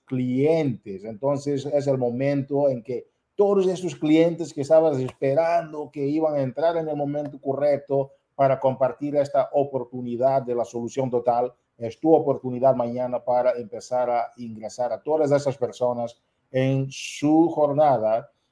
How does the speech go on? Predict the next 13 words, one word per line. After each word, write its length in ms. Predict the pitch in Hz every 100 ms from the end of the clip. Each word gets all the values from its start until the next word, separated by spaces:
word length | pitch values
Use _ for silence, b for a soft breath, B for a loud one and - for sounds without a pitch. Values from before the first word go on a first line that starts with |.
| _
para 480 | - 127 135 135 135 131
una 480 | 127 127 131 127 -
salud 480 | - 123 113 123 117
estima, 800 | 104 - _ 123 120 98 92
una 180 | 92 117
salud 560 | 120 107 107 117 123 117
en 240 | - 104 101
todos 260 | 147 156
los 160 | 147 127
sentidos, 560 | 117 110 123 127 120 117
una 140 | 123
salud 460 | - 107 113 117 117 - -
integral. 640 | 156 135 120 104 98 87